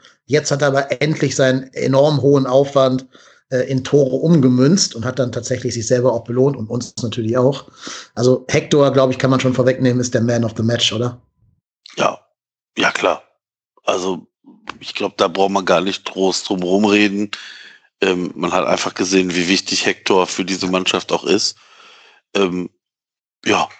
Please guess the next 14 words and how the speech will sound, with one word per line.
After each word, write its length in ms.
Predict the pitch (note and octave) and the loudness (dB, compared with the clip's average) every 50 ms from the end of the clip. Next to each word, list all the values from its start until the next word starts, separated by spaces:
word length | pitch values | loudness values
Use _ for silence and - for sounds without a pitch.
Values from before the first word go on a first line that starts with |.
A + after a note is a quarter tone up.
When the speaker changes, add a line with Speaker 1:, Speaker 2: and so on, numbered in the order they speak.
| _ - - _ | _ -20 -20 _
Speaker 2:
war 600 | - F#2 F#2 G2+ A2 C3+ E3+ D#3 D3+ A#2+ - - - - - D#2+ F2 - _ _ _ _ _ - - - - | -8 -4 -2 0 2 2 2 2 2 2 0 -2 -8 -10 -12 -20 -20 -20 _ _ _ _ _ -20 -20 -14 -8
sicherlich 580 | - A#2 A#2+ B2+ A#2 A#2+ A#2 A2+ A2+ A2+ G#2+ - | -6 -4 -2 -2 0 2 2 2 2 2 0 0
eins 260 | F2+ G#2+ A2+ A2 - | 0 0 -2 -2 0
seiner 240 | - A2 G#2 G2+ F#2 | 0 0 0 2 0
besten 280 | G2 G2 - - F#2+ | 0 0 -2 -4 -4
Spiele 320 | F#2 - - - F#2+ F#2 F#2 | -4 -4 -2 -2 -2 0 0
in 80 | F2+ | 0
dieser 220 | F#2 F2+ E2+ E2+ E2+ E2+ | 0 -2 -2 -2 -4 -4
Saison. 260 | D#2+ D#2 F2 D#2+ D#2+ E2+ - | -4 -2 -2 -4 -4 -4 -4
Das 180 | E2+ E2 - | -6 -4 -4
kann 140 | - - F2 | -4 -4 -2
man 240 | E2 E2 E2 E2 - _ _ _ | -2 -2 -2 -4 -8 _ _ _
so 160 | - - F2+ | -8 -6 -4
unterstreichen. 640 | E2+ E2 E2+ E2 - - - G1+ - - - - | -4 -2 -2 -2 -2 -2 -2 -4 -4 -6 -8 -14